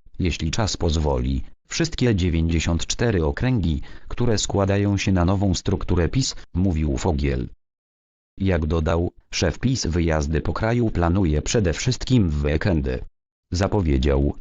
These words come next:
że chciałby w weekend odwiedzać po dwie, trzy miejscowości, wskazał wicerzecznik pis. Fogiel zwrócił też uwagę, że podczas spotkań z wyborcami politycy pis chcą nie tylko mówić o dokonaniach rządu na przestrzeni ostatnich ponad sześciu lat,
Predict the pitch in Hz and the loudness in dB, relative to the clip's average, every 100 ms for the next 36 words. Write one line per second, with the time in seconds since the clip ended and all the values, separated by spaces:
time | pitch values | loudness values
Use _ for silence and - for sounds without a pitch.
0 | - 82 80 71 - - 101 78 78 76 | -8 -4 -2 -2 -4 -2 0 0 0 0
1 | 104 101 117 82 73 76 120 107 104 - | 0 0 0 0 0 0 0 0 0 -2
2 | 87 82 90 101 85 - - - 110 87 | 0 0 0 0 0 -4 -6 -2 2 2
3 | 76 - 78 76 127 - 82 78 - - | 2 0 -2 -2 -2 -2 -2 -4 -6 -10
4 | - - 98 85 80 78 80 76 113 - | -6 -2 0 2 2 0 0 0 0 0
5 | 123 117 - 135 135 - - _ _ _ | 0 0 -2 -4 -4 -6 -12 _ _ _
6 | _ _ _ _ _ - 117 92 82 82 | _ _ _ _ _ -2 0 2 2 0
7 | 80 85 78 - 78 76 85 - 82 107 | -2 -2 -2 -2 -2 0 0 0 2 0
8 | 92 71 - - 92 87 78 76 - 76 | 0 -2 -4 -6 -2 0 0 -2 -4 -2
9 | 71 - - 120 120 101 101 90 82 104 | -2 -4 -4 -4 -2 0 0 0 0 2
10 | 104 90 - 123 110 98 90 73 113 - | 2 2 2 2 2 2 0 0 -2 -2
11 | - 107 - - - 92 92 85 123 - | -2 -2 -2 -2 0 2 4 2 0 0
12 | 90 104 95 90 - 85 82 76 90 120 | 2 2 2 -2 -2 0 2 2 2 2
13 | 123 101 78 113 127 101 76 - 82 - | 2 2 0 0 0 2 0 0 -4 -2
14 | - 143 113 85 78 92 90 85 73 82 | -2 2 2 2 0 0 0 0 0 0
15 | 76 78 - 151 147 - 123 120 127 - | 0 0 -2 -2 -2 -2 0 0 0 -2